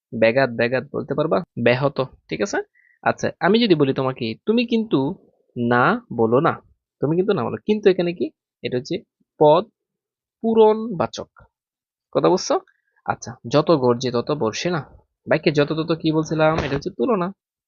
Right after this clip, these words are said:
আচ্ছা, কি বিপদ? ভিখারি যে পিছু ছাড়ে না। এ বাক্যে কি অব্যয়ের ভাব? এটা হচ্ছে কি বিরক্ত।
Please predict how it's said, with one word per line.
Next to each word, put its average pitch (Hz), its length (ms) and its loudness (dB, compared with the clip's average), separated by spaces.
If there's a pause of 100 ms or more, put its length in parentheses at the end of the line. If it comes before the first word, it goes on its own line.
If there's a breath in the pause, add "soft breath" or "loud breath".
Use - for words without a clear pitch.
(260)
আচ্ছা, - 260 -16 (160)
কি 233 100 2
বিপদ? 143 300 2 (680)
ভিখারি 180 340 2
যে 120 260 -6 (640)
পিছু 180 220 0
ছাড়ে 135 300 0
না। 143 140 -2 (520)
এ 151 100 2
বাক্যে 160 460 -2 (420)
কি 214 160 2
অব্যয়ের 190 540 4
ভাব? 160 260 -4
এটা 139 180 -2
হচ্ছে 151 180 -6
কি 208 120 -8
বিরক্ত। 262 400 -6